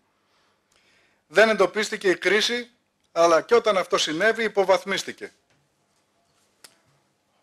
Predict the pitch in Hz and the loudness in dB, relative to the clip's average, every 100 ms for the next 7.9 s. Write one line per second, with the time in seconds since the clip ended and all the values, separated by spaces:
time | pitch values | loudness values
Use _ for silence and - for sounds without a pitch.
0 | _ - 185 180 156 170 226 233 214 202 | _ 0 2 2 -2 -2 0 0 0 -2
1 | 180 165 160 151 202 - 170 180 180 196 | -2 -2 -2 -2 -2 0 0 0 -4 -4
2 | 196 196 190 196 156 143 156 147 151 151 | -2 -2 -2 -4 -2 -2 -4 -6 -6 -6
3 | 147 214 196 - 220 208 170 190 214 208 | -8 -4 -4 -2 -2 -2 -2 0 2 2
4 | 190 202 196 113 - _ _ _ _ _ | 2 2 0 0 -8 _ _ _ _ _
5 | - 151 147 202 214 202 214 202 196 202 | 0 0 0 -2 -4 -2 0 2 2 2
6 | 208 165 208 - 190 208 226 - 98 _ | 0 0 -6 -8 -6 0 0 -2 -10 _
7 | _ _ _ - 175 214 196 120 104 | _ _ _ -6 0 2 0 -4 -18